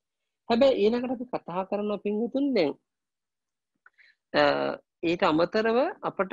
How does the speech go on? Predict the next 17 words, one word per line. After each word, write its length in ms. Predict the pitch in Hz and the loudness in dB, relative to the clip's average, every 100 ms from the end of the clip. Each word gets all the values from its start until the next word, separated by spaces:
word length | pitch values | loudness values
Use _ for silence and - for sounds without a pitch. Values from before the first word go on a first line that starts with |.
| 226 | -2
අයිති 340 | - 156 175 208 | 0 -2 0 -2
වේ 140 | 202 | -2
කතා 320 | - - 185 185 | -4 -2 0 0
කරන්න 320 | 202 247 214 | 0 -2 -4
මහාගත 460 | 160 185 190 226 | -2 -2 -2 -6
විපාක 420 | 226 196 208 190 156 | -6 -2 2 2 0
සිත් 240 | - 135 | -6 -8
නේ. 180 | 180 247 - _ _ _ _ | -6 -8 -10 _ _ _ _
දැන් 120 | 160 | -2
මහාගත 580 | 151 147 165 170 175 175 190 165 | 0 0 0 -2 -2 -2 -2 -4
කුසල් 420 | - 190 - 185 | -6 -4 2 2
සහ 280 | 185 - 175 202 180 - _ _ _ _ _ _ _ _ _ _ | 0 -4 -2 0 0 -4 _ _ _ _ _ _ _ _ _ _
ක්‍රියාජවන් 680 | 170 170 165 165 180 170 170 180 | 0 2 2 -2 -6 -6 -8 -8
වලට 320 | 175 185 285 339 _ _ _ _ _ _ _ _ _ _ _ _ _ _ _ _ _ _ _ _ _ _ _ _ _ _ _ 156 | -8 -10 -12 -14 _ _ _ _ _ _ _ _ _ _ _ _ _ _ _ _ _ _ _ _ _ _ _ _ _ _ _ -6
අනිවාර්යයෙන්ම 840 | 185 196 180 180 180 190 220 247 294 - _ _ _ _ _ - | -4 -2 -4 -4 -4 -6 -6 -8 -10 -12 _ _ _ _ _ -10
මේ 300 | 151 175 196 | -2 0 0
කියන 340 | - 233 247 | -2 -4 -4